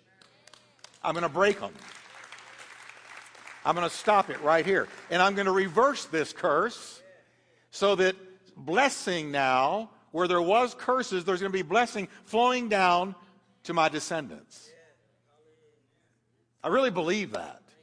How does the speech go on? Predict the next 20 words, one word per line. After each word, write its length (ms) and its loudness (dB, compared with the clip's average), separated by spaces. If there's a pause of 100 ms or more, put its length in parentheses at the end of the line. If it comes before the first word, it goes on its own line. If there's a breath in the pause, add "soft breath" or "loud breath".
(800)
You 220 0
don't 240 4
know 180 2
how 260 2
important 640 -2
you 240 -6
are 500 -2 (920)
in 420 -2
the 100 -2
bigger 600 0 (200)
picture 600 -2
of 220 0
your 400 2 (120)
lineage. 840 -10 (1120)
On 160 0
both 260 2
sides 460 2
of 100 -8
your 140 -4
family. 500 -8